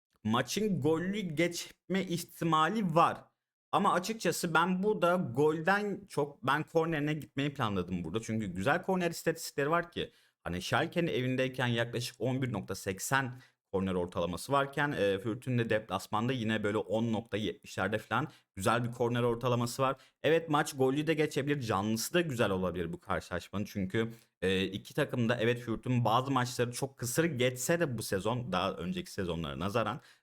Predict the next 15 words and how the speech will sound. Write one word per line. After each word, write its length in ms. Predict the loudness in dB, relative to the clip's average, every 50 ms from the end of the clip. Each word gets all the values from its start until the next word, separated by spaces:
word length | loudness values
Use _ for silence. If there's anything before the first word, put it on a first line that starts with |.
| _ -2
e, 360 | 0 0 2 2 2 0 0
iki 180 | -2 -6 -8 -4
takımın 400 | -4 -4 -4 -2 -2 0 2 2
da 60 | 2
özellikle 360 | 2 2 0 0 -2 -2 -4
Schalke'nin 460 | -4 -2 0 0 0 0 -2 -2 -2 -2
atacağı, 480 | -2 -4 -6 -4 0 0 0 0 0
e, 360 | -2 -6 -6 -6 -6 -6 -4
ve 60 | -2 -2
yiyeceği 520 | -2 0 -2 -2 -4 -2 -2 0 0 0
goller 420 | 0 -2 -2 -2 0 0 0 -2 -2 _ _ _ _ _ -2
burada, 480 | -2 0 2 2 2 2 2 0 0
e, 100 | -2 -2
maçı 340 | -2 -2 -4 -4 -4 -4 -2
belirleyebilir. 720 | -2 0 0 0 0 0 0 0 0 0 0 0 -2 -2